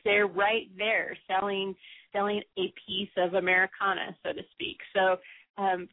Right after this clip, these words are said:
talk to them, engage with them, ask them where a great place to go for dinner or coffee or a sight to see. Uh, when you're down there, they're more than willing and want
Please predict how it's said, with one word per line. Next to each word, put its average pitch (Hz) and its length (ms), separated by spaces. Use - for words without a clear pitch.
talk 262 300
to 302 60
them, 277 260
engage 196 460
with 254 200
them, 254 360
ask 208 140
them 226 140
where 233 160
a 208 40
great 233 300
place 220 200
to 226 40
go 220 460
for 202 380
dinner 226 580
or 208 80
coffee 226 500
or 156 200
a - 200
sight 214 280
to 214 80
see. 226 360
Uh, 208 100
when 202 200
you're 190 100
down 208 340
there, 220 320
they're 180 360
more 214 280
than 208 200
willing 190 360
and 185 200
want 196 320